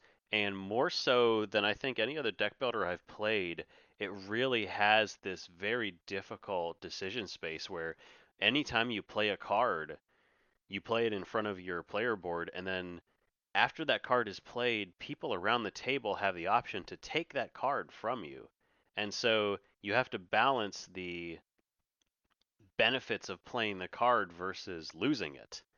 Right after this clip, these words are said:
So you're co-, you're going through the card, like, you're, you, you rarely get the opportunity to build a combo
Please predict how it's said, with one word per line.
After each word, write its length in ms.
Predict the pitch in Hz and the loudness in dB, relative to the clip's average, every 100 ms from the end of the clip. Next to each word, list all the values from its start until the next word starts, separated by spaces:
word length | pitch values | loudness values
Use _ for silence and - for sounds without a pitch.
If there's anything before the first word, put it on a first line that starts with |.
| _ _ | _ _
So 240 | - - 98 | -6 0 2
you're 180 | 95 92 | 0 -4
co-, 180 | - 107 | -6 -6
you're 220 | 110 147 - _ | -2 -2 -6 _
going 380 | 110 143 190 117 | 2 4 4 0
through 320 | - 110 170 | -6 -4 -2
the 80 | 101 | -2
card, 240 | - 101 | -4 -4
like, 180 | 90 87 | -4 -6
you're, 200 | 110 110 _ _ _ | -6 -8 _ _ _
you, 200 | 101 101 - | -14 -14 -14
you 160 | 104 98 | -14 -8
rarely 340 | 92 139 196 135 | 0 2 2 -2
get 160 | 113 | -4
the 120 | - 101 | -2 0
opportunity 400 | 117 - 120 104 | 0 -2 -6 -4
to 180 | - 78 _ | -10 -14 _
build 360 | - 113 123 107 | 0 4 6 4
a 80 | 80 | 0
combo 640 | - 104 98 95 85 78 | -2 2 2 0 -2 -4